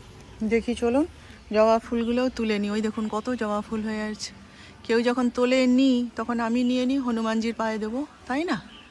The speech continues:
কত ফুল পেলাম, দেখছেন? জবা ফুলগুলোও তুলে নিয়েছি, আবার কলকে ফুলও পেয়েছি কয়েকটা, দেখুন গাছের গোড়ায় পড়েছিল, রাস্তা থেকে কুড়ায়নি। আর এই যে আমার জবা ফুলটা, আর এই যে জুঁই ফুলগুলো, এই এখন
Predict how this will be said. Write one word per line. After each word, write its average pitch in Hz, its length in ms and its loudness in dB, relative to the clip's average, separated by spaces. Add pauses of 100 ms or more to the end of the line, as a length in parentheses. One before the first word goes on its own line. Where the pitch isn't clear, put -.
(440)
কত 254 440 -4 (140)
ফুল 247 180 0
পেলাম, 202 420 4
দেখছেন? 233 480 2 (1000)
জবা 247 240 10
ফুলগুলোও 269 400 6
তুলে 269 220 4
নিয়েছি, 277 280 2
আবার 269 180 6
কলকে 226 380 2
ফুলও 294 260 10
পেয়েছি 220 400 6
কয়েকটা, 214 380 8
দেখুন 262 300 0
গাছের 233 320 6
গোড়ায় 240 300 2
পড়েছিল, 240 480 0 (600)
রাস্তা 208 320 6
থেকে 302 260 2
কুড়ায়নি। 233 560 4 (480)
আর 226 160 4
এই 226 160 4
যে 240 120 6
আমার 247 200 6
জবা 233 280 6
ফুলটা, 262 460 8 (280)
আর 214 160 4
এই 202 120 6
যে 214 120 4
জুঁই 196 280 2
ফুলগুলো, 196 480 -2 (640)
এই 254 260 6
এখন 247 420 4